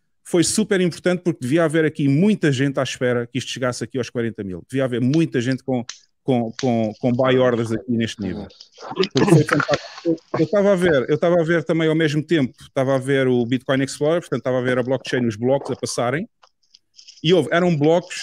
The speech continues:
com cento e vinte mil bitcoins, cinquenta mil bitcoins, oitenta mil bitcoins a cada dez minutos. Era uma coisa incrível. E eu, e eu só me fartava de rir cá em casa a dizer assim: os bulls estão mesmo fortes hoje, isto vai aguentar.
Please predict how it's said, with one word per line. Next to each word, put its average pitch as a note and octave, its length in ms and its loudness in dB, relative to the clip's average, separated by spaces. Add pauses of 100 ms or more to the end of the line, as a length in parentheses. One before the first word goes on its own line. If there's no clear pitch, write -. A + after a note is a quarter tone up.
(380)
com D3+ 220 2
cento G3+ 280 -2
e F#3+ 80 0
vinte E3+ 220 0
mil D#3+ 160 4
bitcoins, D3+ 580 -2
cinquenta E3+ 420 0
mil D3+ 160 4
bitcoins, C#3 480 -2
oitenta F3 380 0
mil E3+ 160 4
bitcoins D#3 480 0
a D#3+ 60 2
cada G3 240 2
dez F#3+ 200 2
minutos. F#3+ 540 2 (1040)
Era E3+ 160 2
uma F3+ 120 2
coisa F#3+ 200 2
incrível. B2+ 480 0
E D#3 120 -2
eu, F#3+ 240 2
e E3 100 -4
eu F#3 260 0
só - 140 -4
me D#3+ 80 -4
fartava E3 340 0
de C#3 60 0
rir D#3 160 0
cá D#3+ 120 -2
em D3 60 -2
casa D#3 220 0
a - 20 -2
dizer C#3+ 160 0
assim: C3 300 -2
os C3 160 0
bulls C3 220 -2
estão C3 120 -6
mesmo B2+ 160 -2
fortes A2+ 300 -8
hoje, F#2 240 -8 (120)
isto G#2 220 -12
vai A2 140 -4
aguentar. G#2+ 420 -6